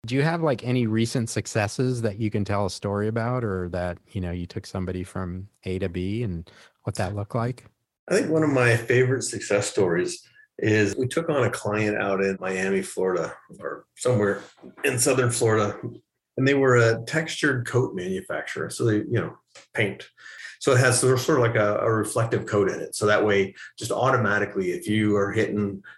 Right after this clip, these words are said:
Speaker 2: you know, a ninety-eight degree day, your house will automatically be ten degrees cooler just based on putting this paint on versus even having to run your air conditioning, of course. So it's all energy efficient.
Speaker 1: Mm-hmm.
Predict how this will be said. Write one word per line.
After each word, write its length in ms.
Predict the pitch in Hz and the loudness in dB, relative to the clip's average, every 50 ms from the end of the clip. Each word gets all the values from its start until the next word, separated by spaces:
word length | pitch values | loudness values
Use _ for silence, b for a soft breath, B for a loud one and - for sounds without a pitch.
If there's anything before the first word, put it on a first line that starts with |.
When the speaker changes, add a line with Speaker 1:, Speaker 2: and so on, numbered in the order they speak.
| B _ | B _
Speaker 2:
you 120 | 117 107 | 0 2
know, 160 | 104 101 87 | 2 2 2
a 40 | 98 | 2
ninety-eight 520 | 101 104 104 107 107 104 104 104 101 98 98 | 2 2 2 2 2 2 2 2 0 0 -2
degree 260 | 98 98 101 98 95 | -4 -2 -2 -2 0
day, 220 | 98 98 98 98 | 0 2 2 2
your 160 | 95 95 95 | 2 2 2
house 320 | - 92 92 98 92 - - | 2 0 -2 -2 -2 -4 -6
will 120 | 95 - - | -6 -4 0
automatically 640 | 104 107 107 104 98 95 95 92 95 95 - 98 - | 0 0 2 2 0 0 0 0 -2 -2 -2 -2 -2
be 180 | - 185 92 | -2 -4 -6
ten 220 | 95 - 107 98 98 | -4 -4 -2 -2 0
degrees 300 | 92 90 95 95 95 - | -2 -2 -4 -4 -6 -8
cooler 340 | - - 113 107 101 95 90 | -6 -4 -2 0 0 0 0
just 200 | 95 95 - - | -2 -4 -2 0
based 220 | 98 98 95 - | 0 0 0 -2
on 100 | 95 90 | -4 -4
putting 220 | - - - - | -2 -4 -4 -4
this 140 | 92 95 - | -6 -8 -8
paint 280 | - - 104 98 95 - | -6 -4 -4 -4 -4 -4
on 280 | 87 87 85 87 90 | -6 -4 -4 -4 -4
versus 280 | 87 92 - - 95 98 | -6 -6 -6 -4 -4 -4
even 200 | 101 95 90 85 | -4 -4 -4 -4
having 180 | 92 92 90 85 | -6 -6 -4 -4
to 60 | 85 | -4
run 240 | 90 101 104 104 98 | -2 0 0 0 0
your 120 | 85 65 | 0 0
air 140 | 82 85 - | -2 -4 -6
conditioning, 460 | - 82 80 80 - - - 82 85 | -10 -12 -12 -12 -12 -12 -12 -12 -12
of 100 | 85 - - | -12 -12 -10
course. 400 | - 92 - - - - - - B B B B B | -8 -8 -8 -8 -10 -14 -14 -18 B B B B B
So 220 | B - 131 120 107 | B 2 4 4 4
it's 100 | 104 - | 4 4
all 220 | 117 110 107 98 | 4 4 4 2
energy 400 | - 104 104 98 95 95 98 90 | 2 0 0 0 0 0 -2 -2
efficient. 480 | 90 - 87 92 92 - 85 - - - - B B B B B B B 98 | -2 -2 -2 -2 -2 -4 -4 -6 -8 -12 -14 B B B B B B B -6
Speaker 1:
Mm-hmm. 200 | 98 110 107 | -2 -2 0